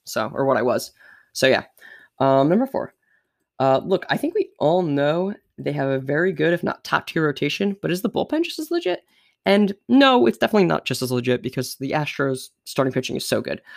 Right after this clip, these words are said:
I like Ryan Presley a lot. Um, Brian Abreu, Chris Devenski is never really bad, right? You know, they've got some good pieces. Um,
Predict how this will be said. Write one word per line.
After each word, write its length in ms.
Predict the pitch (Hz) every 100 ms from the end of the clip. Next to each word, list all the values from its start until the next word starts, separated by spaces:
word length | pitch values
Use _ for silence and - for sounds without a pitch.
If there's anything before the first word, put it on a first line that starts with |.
| -
I 60 |
like 140 | 254 262
Ryan 200 | 214 196
Presley 400 | - 180 175 196
a 60 |
lot. 300 | 196 196 196
Um, 220 | 139 139 143
Brian 240 | 175 185
Abreu, 300 | 185 185 185
Chris 160 | - -
Devenski 640 | 151 170 - 180 175 180
is 160 | 175 165
never 180 | 151
really 200 | 165 165
bad, 260 | 165 180 180
right? 200 | 180 196
You 80 | 240
know, 80 | 262
they've 140 | 339
got 160 | 427 415
some 200 | 403 392
good 160 | 320
pieces. 400 | - 269 143 131 -
Um, 260 | 135 135